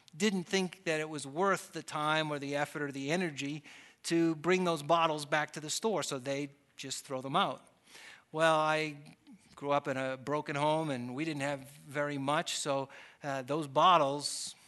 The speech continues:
were worth something to me. So I'd go around and in the trash and look around for different places. I would pick up those bottles, and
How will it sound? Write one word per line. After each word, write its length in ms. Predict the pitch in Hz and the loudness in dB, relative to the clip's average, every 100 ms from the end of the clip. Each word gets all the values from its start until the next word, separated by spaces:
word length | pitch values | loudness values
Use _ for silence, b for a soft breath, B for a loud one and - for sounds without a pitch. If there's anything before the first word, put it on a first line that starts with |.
| - 143 | -20 -10
were 120 | 139 | -4
worth 240 | 143 202 | 2 2
something 360 | - 143 127 127 | 0 -6 -8 -10
to 120 | 123 | -8
me. 220 | 160 180 147 | -4 -4 -4
So 100 | 151 | 4
I'd 240 | 185 202 | 6 6
go 160 | 170 156 | 4 2
around 460 | 143 147 170 180 | 4 4 4 2
and 220 | 123 110 117 - | -4 -8 -12 -12
in 140 | 139 | -10
the 60 | 143 | -8
trash 500 | - 139 151 160 - | -8 -4 -2 0 -2
and 220 | 127 123 | -6 -10
look 180 | 135 151 | -8 -4
around 300 | 147 147 151 | -2 0 -2
for 80 | 147 | -6
different 280 | 151 156 147 | -10 -10 -6
places. 440 | 151 151 165 - B B B - | -6 -6 -8 -10 B B B -4
I 200 | 139 160 | 0 0
would 260 | 156 147 | -2 -8
pick 300 | - 190 190 - | -4 -4 -4 -4
up 300 | 170 165 165 | -2 -2 -4
those 280 | 160 165 160 | -2 -2 -2
bottles, 640 | 143 151 156 143 113 - - B B B - | -2 0 2 0 -4 -8 -10 B B B -10
and 360 | 139 135 135 | -6 -6 -8